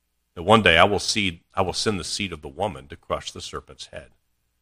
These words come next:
And, and even now the enemies know this. Even the enemies know this.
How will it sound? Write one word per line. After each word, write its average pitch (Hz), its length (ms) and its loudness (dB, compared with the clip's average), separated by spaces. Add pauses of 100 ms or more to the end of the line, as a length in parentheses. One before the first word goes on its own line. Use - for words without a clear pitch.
(500)
And, 107 180 4
and 110 140 4
even 151 240 6
now 120 200 8
the 101 140 2
enemies 123 360 -2
know 71 160 -16
this. - 420 -20 (1040)
Even 165 160 4
the 147 80 8
enemies 135 380 6
know 71 160 -14
this. - 420 -20